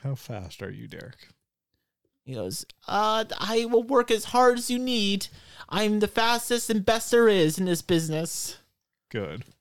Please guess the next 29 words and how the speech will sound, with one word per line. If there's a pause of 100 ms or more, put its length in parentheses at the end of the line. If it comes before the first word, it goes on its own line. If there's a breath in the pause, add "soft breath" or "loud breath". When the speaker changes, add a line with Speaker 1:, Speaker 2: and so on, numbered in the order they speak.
(880)
Speaker 1:
Very
good. (1000 loud breath)
I
say,
"I
need
a
list
of
all
the
ingredients
being
used.
I
need
to
know
what
flour, (220)
particularly, (680)
you
guys
are
using." (240)
Speaker 2:
"What
kind
of
flour?